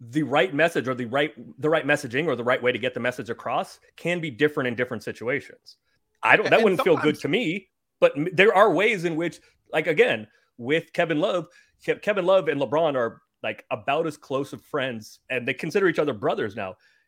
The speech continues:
Speaker 1: And LeBron talks shit about him all the time. And in Kevin Love's case, that was the right way to get through to him. It didn't feel good to Kevin, but that worked.
Speaker 2: Yeah, I mean, I believe that Kobe at one point demanded that the Lakers strap Andrew Bynum to a catapult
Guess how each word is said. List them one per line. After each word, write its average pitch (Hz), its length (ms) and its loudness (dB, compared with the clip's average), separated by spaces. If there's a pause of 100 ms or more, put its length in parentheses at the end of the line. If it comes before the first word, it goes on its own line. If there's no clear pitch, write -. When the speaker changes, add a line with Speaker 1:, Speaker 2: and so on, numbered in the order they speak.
(200)
Speaker 1:
And 147 260 -2 (460)
LeBron 175 380 2
talks 208 200 -4
shit 302 220 -2
about 156 240 2
him 151 160 -2
all 151 160 2
the 143 80 -4
time. 110 420 -6 (320)
And 151 120 4
in 143 80 -2
Kevin 175 360 0
Love's 190 220 2
case, 135 380 -6 (220)
that 147 180 0
was 147 160 -4
the 135 120 -4
right 123 340 -4
way 135 220 -4
to 120 60 -6
get 131 180 -8
through 262 160 -6
to - 60 0
him. 101 160 -12
It 98 80 -14
didn't 135 180 -4
feel 135 160 -4
good 120 300 -4
to - 60 -20
Kevin, 107 300 -8
but 147 120 -4
that 143 220 2
worked. - 480 -6 (840)
Speaker 2:
Yeah, 170 200 -4
I 185 160 -2
mean, 208 220 -2
I 180 80 2
believe 208 380 -8
that 170 240 -8
Kobe 196 380 -8
at 120 100 -8
one 151 180 -4
point 143 300 -6
demanded 147 440 -6
that 135 120 -14
the 135 80 -8
Lakers 139 400 -6
strap - 440 -6
Andrew 151 300 -6
Bynum 143 340 -2
to 123 100 -2
a 107 60 -4
catapult - 640 -4